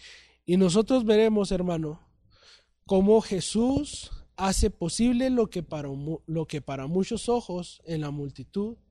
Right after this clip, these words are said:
era imposible. ¿Qué fue lo que pasó con Bartimeo? Recobró la vista. Le dijo: "Vete, tu fe, Bartimeo,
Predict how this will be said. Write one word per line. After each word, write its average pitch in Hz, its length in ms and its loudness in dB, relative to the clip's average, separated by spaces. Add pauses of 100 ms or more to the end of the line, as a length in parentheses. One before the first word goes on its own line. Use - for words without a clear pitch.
(720)
era 165 180 -6
imposible. 151 720 -10 (2750)
¿Qué 185 120 -2
fue 208 140 4
lo 240 120 6
que 233 140 -2
pasó 196 340 0
con 233 160 2
Bartimeo? 220 760 2 (1700)
Recobró 165 1000 -4 (380)
la 143 320 -6
vista. 135 720 -12
Le 151 140 -10
dijo: 170 480 -4
"Vete, 185 640 0 (1120)
tu 196 160 0
fe, 247 560 4 (540)
Bartimeo, 180 800 0